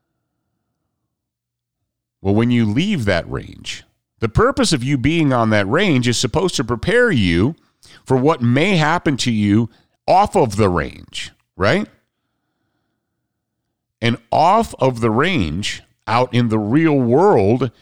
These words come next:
is where you need to be engaging your mindset and tactics. That's when those things become really important. How do we learn to do that? Well, if we're just going to stand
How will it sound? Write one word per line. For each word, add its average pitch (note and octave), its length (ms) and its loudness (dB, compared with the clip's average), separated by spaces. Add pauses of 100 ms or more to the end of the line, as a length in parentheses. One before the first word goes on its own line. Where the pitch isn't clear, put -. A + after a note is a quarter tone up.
(300)
is G#2+ 200 -2
where B2 200 4
you B2 180 2
need B2+ 300 2
to A#2+ 180 0
be A2 240 0
engaging A#2+ 640 -2
your G2 160 2
mindset A2 840 -2 (560)
and A2 240 0
tactics. C#3 640 -4
That's A2 260 -2
when E3+ 120 0
those B2 240 0
things A2+ 240 -4
become F2+ 520 -4
really F2+ 400 -2
important. G#2+ 640 -4 (1500)
How G2+ 440 -2
do E2+ 300 -4
we C#2 300 -6
learn D2 440 -4
to - 120 -14
do F#2 280 -8
that? - 340 -16 (1160)
Well, G2+ 140 0
if G#2+ 240 -2
we're A2 100 0
just B2 220 -2
going C#3 220 0
to G2 60 -4
stand G2 720 -2